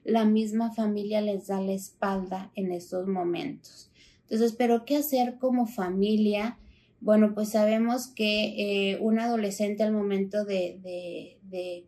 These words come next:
quedar embarazada, pues va a vivir una crisis emocional y por lo tanto va a haber una crisis,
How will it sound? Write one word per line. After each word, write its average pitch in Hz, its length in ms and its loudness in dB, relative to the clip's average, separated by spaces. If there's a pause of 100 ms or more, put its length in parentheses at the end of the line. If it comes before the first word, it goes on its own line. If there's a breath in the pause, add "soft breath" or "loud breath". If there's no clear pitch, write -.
(140)
quedar 190 340 -2
embarazada, 202 840 -2
pues 185 180 -4
va 190 60 -2
a 190 80 -8
vivir 208 320 -4
una 202 320 -6
crisis 226 580 0 (400 soft breath)
emocional 190 880 -2
y 220 120 0
por 196 180 -2
lo 190 160 -2
tanto 202 300 -4
va 214 60 4
a 208 40 4
haber 202 180 0
una 202 240 -4
crisis, 220 520 -4